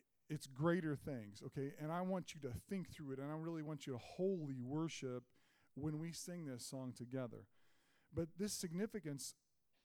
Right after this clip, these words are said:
has this effect, and I wanna look at it just really quickly, uh, two points about how this, these four immense realities changed Paul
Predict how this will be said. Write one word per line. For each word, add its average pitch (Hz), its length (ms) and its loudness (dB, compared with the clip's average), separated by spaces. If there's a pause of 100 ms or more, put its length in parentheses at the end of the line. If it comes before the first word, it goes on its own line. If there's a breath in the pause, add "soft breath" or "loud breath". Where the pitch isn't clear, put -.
has 180 380 4
this 151 200 2
effect, 139 360 2
and 147 100 2
I - 20 4
wanna 160 200 4
look 165 280 2
at 139 80 0
it 135 120 -6
just 156 200 -2
really 160 240 -2
quickly, 139 380 -4 (220)
uh, 131 180 2
two 180 160 -2 (180)
points 170 360 0
about 131 220 0 (120)
how 151 320 4 (460 soft breath)
this, 151 300 0
these 160 200 0
four 165 300 6
immense 147 440 4
realities 147 680 -2 (300 soft breath)
changed 175 600 0
Paul 110 480 -4